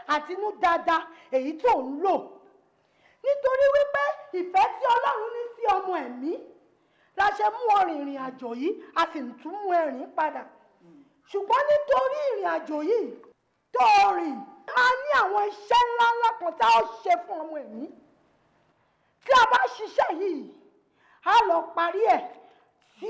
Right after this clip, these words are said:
orí àpáta nínú ìjọ wa. Ṣùgbọ́n kí a tó ṣe iṣẹ́ yìí,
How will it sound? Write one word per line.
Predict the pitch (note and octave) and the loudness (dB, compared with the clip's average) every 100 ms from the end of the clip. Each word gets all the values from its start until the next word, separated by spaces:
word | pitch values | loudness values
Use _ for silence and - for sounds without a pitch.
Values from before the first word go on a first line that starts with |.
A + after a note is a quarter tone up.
| A4 | 0
orí | A4 E4+ G#4+ | 4 4 6
àpáta | F#4+ - - D4+ D4+ D4 | 2 2 0 0 0 -4
nínú | D4 F4 F#4 F#4 | -4 -8 -6 -8
ìjọ | A3 A#3+ A3+ | -10 -12 -10
wa. | G#3+ - _ _ _ D4+ - _ _ - | -12 -16 _ _ _ -20 -20 _ _ -8
Ṣùgbọ́n | G4 A4+ | -2 -2
kí | A#4+ A#4+ | 0 2
a | A4+ | 2
tó | A#4 B4+ | 2 0
ṣe | - A#4+ | 2 -2
iṣẹ́ | G#4+ - C#5 B4 | -2 -2 0 0
yìí, | D#4+ A3+ | -2 -10